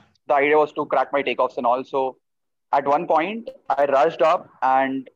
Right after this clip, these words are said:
winds got a little strong, and the instructor just asked me, "Varun, just go for the takeoff."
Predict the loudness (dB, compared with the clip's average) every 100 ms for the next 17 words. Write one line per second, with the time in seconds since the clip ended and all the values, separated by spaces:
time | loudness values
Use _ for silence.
0 | -6 -4 -4 -6 -2 0 0 -2 -6 -2
1 | 0 0 -2 -6 0 0 0 -6 _ _
2 | _ _ -2 -2 0 -2 -2 -2 0 0
3 | 0 0 -2 -8 -8 -2 0 0 -4 -4
4 | -4 -2 -2 -2 -4 -4 -6